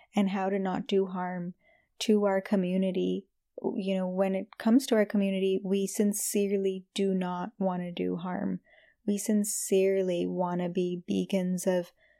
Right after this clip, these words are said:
support and health and healing and safety. Um,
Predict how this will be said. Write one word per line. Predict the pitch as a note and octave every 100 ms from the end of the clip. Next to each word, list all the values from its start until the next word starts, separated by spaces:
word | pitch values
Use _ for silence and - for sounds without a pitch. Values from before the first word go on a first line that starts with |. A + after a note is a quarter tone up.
| _
support | - G#3+ G3+ A#3 G#3 F#3+ G3+ -
and | G3+ F#3+
health | F#3+ G#3+ G#3+ G3 F#3+
and | - G3+ G3
healing | G3+ G#3 G#3 G3+ F#3+ F#3
and | F#3+ F#3
safety. | - F#3+ F#3+ - - F#3 - - _ _ _ _ _
Um, | - F#3 F#3 F3 F3